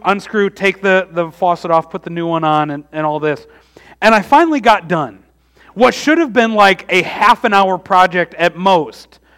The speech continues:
ended up taking me, like, seven or eight hours, cost me a hundred bucks, and four trips to Lowe's. Eh, you know, and it was one of those things where it's just like, why can't things just work out?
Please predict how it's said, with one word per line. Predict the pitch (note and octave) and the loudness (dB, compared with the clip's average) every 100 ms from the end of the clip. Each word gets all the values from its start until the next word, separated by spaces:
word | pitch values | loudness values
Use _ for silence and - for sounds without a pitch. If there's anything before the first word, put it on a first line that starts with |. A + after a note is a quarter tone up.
| _ _ _ _ _ | _ _ _ _ _
ended | A3 A#3+ A#3 | 0 2 0
up | A#3 | -2
taking | A#3 A#3+ B3 A3+ | -4 -4 -4 -4
me, | |
like, | G#3+ F#3 F3 | 2 2 0
seven | - - B3 B3 B3+ | -6 0 0 2 0
or | A#3+ | 2
eight | G#3 F#3 | 4 6
hours, | D#3+ C#3+ D3 D#3+ - _ _ _ _ _ _ _ | 6 4 -2 -6 -14 _ _ _ _ _ _ _
cost | - B3 B3 | 2 2 2
me | B3 A#3 | 0 2
a | |
hundred | F#3+ G#3+ C#4+ C4 | 2 0 0 2
bucks, | A3+ E3 F#3 - - _ _ _ _ _ - | 4 4 0 -12 -20 _ _ _ _ _ -2
and | A3 - | -2 -2
four | - C#4 C#4+ | -4 -2 -2
trips | - B3+ - | -2 -6 -4
to | B3 | -6
Lowe's. | A3+ A3+ F3+ C3 - | 2 4 4 -2 -4
Eh, | A3 A3 | -4 -2
you | A#3+ | -2
know, | A#3 A#3+ | 0 0
and | A#3 | 0
it | B3+ | -2
was | B3+ | -4
one | G3+ D4 | -4 -2
of | D4+ | -2
those | C4 | -4
things | - A#3+ G3 | -6 -8 -4
where | G#3 | -4
it's | G3+ | -6
just | G3 | -4
like, | G3+ F#3 - _ _ _ - - _ _ _ _ | -2 -2 -4 _ _ _ -16 -16 _ _ _ _
why | A3+ E4 G4+ | 0 2 2
can't | D4+ D#4 - | 0 -2 0
things | B3+ A3+ | -4 -4
just | - A#3 G3 | -4 -4 -2
work | F3+ F3+ G3 F#3+ | -4 0 0 0
out? | D#3 C#3+ F#2+ - | 0 0 0 -12